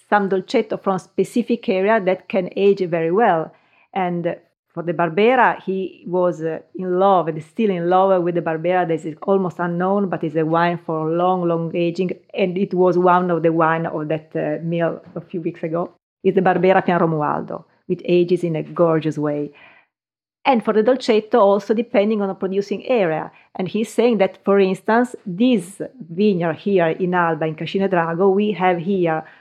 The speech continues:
not in the lower part, but in the upper part, a,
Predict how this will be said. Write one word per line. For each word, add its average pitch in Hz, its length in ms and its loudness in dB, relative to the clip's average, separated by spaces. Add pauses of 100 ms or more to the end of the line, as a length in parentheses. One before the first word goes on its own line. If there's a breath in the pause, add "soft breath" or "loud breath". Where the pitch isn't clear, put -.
(260 loud breath)
not 262 480 0 (300)
in 196 180 -2
the 180 100 2
lower 190 300 4
part, 185 320 2
but 165 160 -2
in 170 60 -2
the - 120 -6
upper 220 280 2
part, 180 440 0
a, 165 100 -4